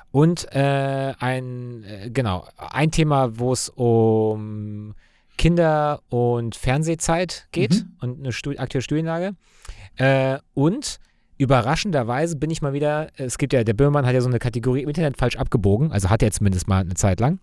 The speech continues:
Speaker 2: Mhm.
Speaker 1: Ähm, und ich bin über was gestolpert, was ich gerne mit dir, was ich ganz interessant finde. Wollen wir damit vielleicht mal anfangen?
Speaker 2: Ja, also wa-, was juckt dich denn am meisten? Das finde ich immer einen guten Einstieg. Es kling-, klang mir
Speaker 1: Also,
Speaker 2: so, als
Speaker 1: ich
Speaker 2: würde das
Speaker 1: habe,
Speaker 2: letzte dich jucken.
Speaker 1: also ich habe in irgendeiner,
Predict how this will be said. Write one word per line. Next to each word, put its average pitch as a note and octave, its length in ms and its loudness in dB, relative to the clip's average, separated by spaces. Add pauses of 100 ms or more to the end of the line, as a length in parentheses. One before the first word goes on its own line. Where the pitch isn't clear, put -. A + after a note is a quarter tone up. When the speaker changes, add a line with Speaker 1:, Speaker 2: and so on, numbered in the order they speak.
Speaker 2:
Mhm. A#2+ 360 -4 (100)
Speaker 1:
Ähm, G#2+ 520 0 (160)
und A#2 540 2 (540)
ich - 200 -2
bin F3+ 100 6
über E3+ 140 2
was D3 160 2
gestolpert, D#3 520 2
was D3 100 -2
ich C3 100 -10
gerne D3+ 160 0
mit C#3+ 160 -2
dir, C#3 120 0 (220)
was C3 140 0
ich B2+ 100 -2
ganz C3 180 -4
interessant C3 420 -2 (200)
finde. G2+ 540 0 (840)
Wollen A2+ 160 2
wir B2+ 60 6
damit B2+ 200 4
vielleicht A#2+ 260 0
mal A#2+ 100 0
anfangen? A#2+ 200 -2
Speaker 2:
Ja, E3 140 6
also C#3+ 320 4
wa-, C#3+ 120 4
was D3+ 140 2
juckt F#3 160 0
dich F3 80 -2
denn C#3+ 120 2
am C3 100 6
meisten? G#2+ 340 2
Das - 160 -4
finde C3 140 2
ich A2+ 40 -8
immer B2 120 2
einen G#2 40 0
guten G#2+ 160 -6
Einstieg. F#2 460 -2
Es - 120 -6
kling-, C3 300 -2
klang C3 160 0
mir D3+ 60 6
Speaker 1:
Also, C#3 120 6
Speaker 2:
so, C#3 60 4
als C3 160 2
Speaker 1:
ich C3 160 2
Speaker 2:
würde D#3 140 4
das G#2+ 100 2
Speaker 1:
habe, G#2 120 4
Speaker 2:
letzte G2 340 -2
dich E2+ 200 -10
jucken. F2 400 -4
Speaker 1:
also A#2 240 -4
ich F#2+ 140 -4
habe D3 140 0
in D3 80 -6
irgendeiner, D3 720 -2